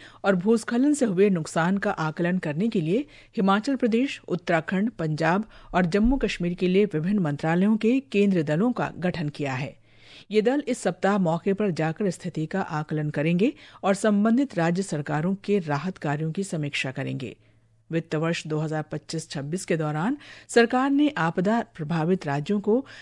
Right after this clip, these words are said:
राहत सहायता प्रदान करने के लिए राज्य आपदा मोचन कोष में चौबीस राज्यों को दस हजार करोड़ रुपए से अधिक जारी किए हैं। राष्ट्रीय आपदा प्रतिक्रिया कोष से बारह राज्यों को लगभग दो हजार करोड़ रुपए जारी किए गए।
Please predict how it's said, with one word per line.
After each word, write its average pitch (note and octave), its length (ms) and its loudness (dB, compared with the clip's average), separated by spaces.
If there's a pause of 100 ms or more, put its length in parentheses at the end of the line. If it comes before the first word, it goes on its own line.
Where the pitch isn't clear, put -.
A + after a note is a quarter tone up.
(140)
राहत G3 360 2
सहायता D#3+ 460 0
प्रदान D#3 380 -2
करने D#3+ 300 0
के G3 140 0
लिए G3+ 240 2 (280)
राज्य A#3 320 2
आपदा F3 460 -2
मोचन D#3+ 360 -4
कोष F#3+ 380 -4
में F#3 180 2 (200)
चौबीस F3 460 0
राज्यों D#3 300 -2
को F#3+ 280 -2 (280)
दस A3+ 280 4
हजार F3 380 0
करोड़ D#3+ 320 -4
रुपए F3+ 240 2
से F#3+ 140 -4
अधिक E3 340 -2
जारी D#3 300 0
किए C3+ 240 -6
हैं। A#2 280 -8 (180)
राष्ट्रीय G3 460 2
आपदा D#3+ 440 -2
प्रतिक्रिया D#3 500 -4
कोष F#3 320 -2
से A#3+ 300 0 (280)
बारह F#3+ 280 4
राज्यों A#3 400 2
को B3+ 180 0
लगभग F3+ 340 0
दो E3 280 0
हजार F3+ 460 -2
करोड़ D3+ 280 -4
रुपए D#3 400 -2
जारी D#3 340 0
किए D3+ 260 0
गए। A#2+ 280 -6